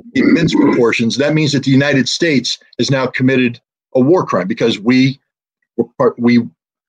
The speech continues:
played a role in targeting a, uh, a prison facility. Uh, it, and this is a big deal. Not, uh, the Russians have come straight out and said the United States is engaged in an act of war against Russia. The United States is actively engaged in war against Russia.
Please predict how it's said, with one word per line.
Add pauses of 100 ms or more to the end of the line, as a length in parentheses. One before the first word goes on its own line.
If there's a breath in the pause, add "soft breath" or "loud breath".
(200)
played
a
role
in
targeting (360 soft breath)
a,
uh, (220)
a
prison
facility.
Uh, (440)
it, (120)
and (320)
this
is
a
big
deal.
Not,
uh, (280)
the
Russians
have
come
straight
out
and
said (400 soft breath)
the
United
States
is
engaged
in
an
act
of
war
against
Russia. (260)
The
United
States
is (160)
actively
engaged
in
war
against
Russia.